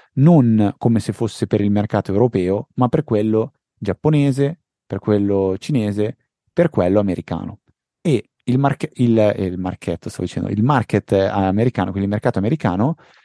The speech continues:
prevede un limite di trentadue chilometri orari. Quindi, eh, perché una delle, una, uno dei dubbi può essere: il motore è tarato per fare quella velocità, per fare quei giri, quindi se lo sforzi rischi di rovinarlo, mentre tu semplicemente,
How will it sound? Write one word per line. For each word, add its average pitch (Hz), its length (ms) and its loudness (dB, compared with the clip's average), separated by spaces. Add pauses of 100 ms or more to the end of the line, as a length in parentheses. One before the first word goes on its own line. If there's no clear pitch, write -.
prevede 143 320 4
un 180 80 4
limite 117 300 2
di 208 120 2
trentadue 107 420 0
chilometri 107 420 -4
orari. 98 340 -6 (1200)
Quindi, 113 420 2 (720)
eh, 104 400 2
perché 110 200 -4
una 135 160 4
delle, 101 300 0
una, 104 220 -2
uno 107 200 -2
dei 113 80 2
dubbi 104 200 -2
può 92 140 -2
essere: 87 260 -6
il 90 60 -2
motore 101 280 2
è 95 40 0
tarato 90 300 -2
per 95 140 -6
fare - 180 -8
quella 90 160 -2
velocità, 90 420 0
per - 140 -6
fare 92 180 -2
quei 92 140 -2
giri, 95 300 0
quindi 98 240 -2
se - 160 -2
lo 95 120 2
sforzi 95 480 -2
rischi 90 280 -6
di 90 100 0
rovinarlo, 95 460 -2
mentre 113 340 2
tu 117 80 -2
semplicemente, 107 840 -2